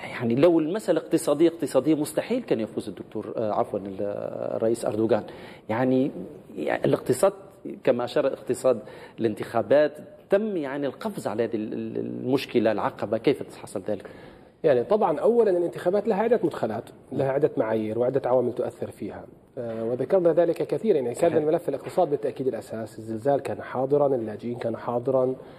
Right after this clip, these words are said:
Speaker 2: التحالفات، المرشحين، منظومة ال-، المشهد السياسي، الخطاب في الحملات الانتخابية، المتغيرات التي حصلت في الخطاب والتحالفات، كثير من الأمور.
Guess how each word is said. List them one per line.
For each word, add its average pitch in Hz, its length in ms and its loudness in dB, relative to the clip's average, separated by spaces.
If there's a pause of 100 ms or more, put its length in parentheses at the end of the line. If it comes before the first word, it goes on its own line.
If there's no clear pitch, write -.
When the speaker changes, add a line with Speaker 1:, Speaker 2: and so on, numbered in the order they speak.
(240)
Speaker 2:
التحالفات، 143 840 0
المرشحين، 120 1120 -2 (120)
منظومة 123 560 0
ال-، 117 520 0 (540)
المشهد 175 320 4
السياسي، 151 440 4
الخطاب 165 480 2
في - 100 -6
الحملات 143 580 2
الانتخابية، 127 760 0 (720)
المتغيرات 151 600 6
التي 156 160 -8
حصلت 170 280 -2
في - 60 -12
الخطاب 147 320 2
والتحالفات، 135 520 0
كثير 269 280 6
من 165 100 4
الأمور. 113 300 -6